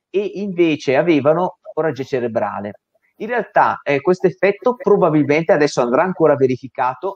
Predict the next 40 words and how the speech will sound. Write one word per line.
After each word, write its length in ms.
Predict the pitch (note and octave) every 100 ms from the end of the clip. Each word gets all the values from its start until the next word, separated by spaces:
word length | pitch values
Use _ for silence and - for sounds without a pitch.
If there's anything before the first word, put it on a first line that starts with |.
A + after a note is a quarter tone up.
| _
ma 80 | D#3+
in 80 | E3+
effetti 580 | - D3+ C#3+ _ A2+
rispetto 400 | G2+ A#2+ - C#3+
a 40 | D3
questo, 260 | D3+ -
quanto 260 | - C#3 D3+
è 20 |
stato 220 | - D3
detto 280 | C3+ C3+ -
inizialmente, 840 | A#2 A#2+ - B2 A#2 A#2+ C3 F#3+ F#3 - _
una 280 | - G3+ F3+
correlazione 640 | - D#3+ D3 C#3 - D#3
esiste. 480 | C3+ A2+ G#2+ - G#2 _
Però 200 | D#3+ F#3
parliamo 420 | A#3 F#3 E3 C#3
di 100 | C3
un 100 | C#3
numero 320 | D#3 E3+ C#3+
di 120 | C#3+ D#3+
casi 320 | D3 C#3 E3+
veramente 520 | D#3 C3+ A#2+ A#2+ A#2+
ridotto, 480 | A#2+ A2 G2+ - A2
ovvero 360 | A#2+ C#3 A2+ - _ _ _
trenta 360 | D#3+ G#3+ G3+
casi 300 | D#3+ D3+ C#3+ B2+
di 180 | C3+
trombosi 440 | - C3+ C3+ D3+ D#3+
sospetta 480 | C#3+ - C3 B2+ A#2
su 100 | -
circa 440 | - E3+ - C#3 - -
diciotto 460 | C3 - D#3+ D#3+ C#3
milioni 560 | B2+ B2 C3+ B2+ A#2
di 100 | A2
vaccinazioni, 880 | A2 A2+ - G#2+ G#2+ - C#3+ D#3 G3+ - _ _
con 340 | F#3 F3+ F3+ E3+
sette 480 | - - F3+ - G3
casi 360 | D#3 C#3+ D3
di 280 | C3+ C#3 C3 _
decessi 840 | B2 D#3+ - B2+ A#2+ - C#3